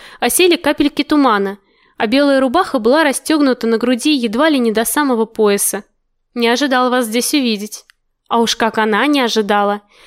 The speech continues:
Наверное, оттого и замешкалась с пощёчиной. В наступившей вдруг тишине звук пощёчины получился неожиданно звонким, а на гладко выбритой тумановской щеке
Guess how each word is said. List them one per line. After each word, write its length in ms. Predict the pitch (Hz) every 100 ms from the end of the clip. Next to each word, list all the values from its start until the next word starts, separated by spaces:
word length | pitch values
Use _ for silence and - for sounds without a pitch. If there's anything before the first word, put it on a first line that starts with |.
| -
Наверное, 460 | 233 247 339 339 320
оттого 320 | 320 311 330
и 40 |
замешкалась 720 | 311 330 330 302 - 220 208 -
с 60 |
пощёчиной. 800 | 349 - - 294 - 220 190 - - - -
В 40 | 233
наступившей 640 | 254 - 285 320 - 254
вдруг 220 | 226 254 -
тишине 460 | 262 - 311 359
звук 240 | 247 262 -
пощёчины 560 | 262 - 339 - 277
получился 560 | - 269 - 330 - 269
неожиданно 580 | 262 277 285 302 311 285
звонким, 640 | 247 302 277 214 220 202 - - - _
а 100 | 233
на 140 | 254
гладко 400 | 247 285 247 -
выбритой 440 | 233 254 240 233 226
тумановской 640 | 240 262 247 202 - 226
щеке 460 | - 220 - 349